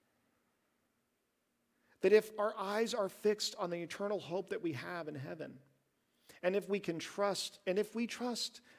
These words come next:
that God is indeed guarding us and keeping us and ensuring that for us and protecting our way to the Holy Land,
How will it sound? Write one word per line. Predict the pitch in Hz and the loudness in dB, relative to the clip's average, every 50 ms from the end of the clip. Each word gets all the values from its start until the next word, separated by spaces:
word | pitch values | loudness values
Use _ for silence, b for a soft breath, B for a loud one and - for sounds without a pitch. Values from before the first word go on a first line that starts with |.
| b | b
that | b 202 220 185 | b 0 0 0
God | 175 196 196 202 208 208 | 0 -2 0 0 2 2
is | 220 233 208 220 | 2 2 2 0
indeed | 247 226 220 190 233 240 233 196 | 0 -2 -2 -2 -2 -2 -2 -2
guarding | 175 202 196 202 214 220 240 226 220 | -4 -4 -2 -2 0 0 0 2 2
us | 208 180 - | 2 2 2
and | 208 202 180 | 0 -2 -2
keeping | - - 220 226 - 240 220 214 | -4 -4 -6 -4 -4 -4 -4 -2
us | 202 170 135 123 - - - - B B B B | -2 -2 -2 -2 -4 -6 -6 -8 B B B B
and | B 196 214 | B 2 2
ensuring | 208 175 - - - 220 233 240 240 240 226 | 2 0 0 -2 0 2 2 2 2 2 2
that | 226 226 220 - | 0 0 -2 -4
for | - - 214 220 220 | -4 0 2 2 4
us | 208 165 143 - - B B B B B B | 4 2 0 -2 -6 B B B B B B
and | 220 208 196 - | 2 2 2 2
protecting | - - 208 202 - - 196 220 220 - - 247 247 254 262 | 2 2 2 2 2 0 0 0 -2 -2 -2 -2 0 0 0
our | - 220 196 190 190 | 0 2 4 4 4
way | 175 175 196 214 220 233 226 | 4 6 6 6 6 4 2
to | 220 214 | 0 -2
the | 220 214 | -2 0
Holy | 190 214 247 262 240 | 0 0 -2 -2 -2
Land, | 220 170 135 - - 135 - | -2 -4 -4 -6 -10 -16 -20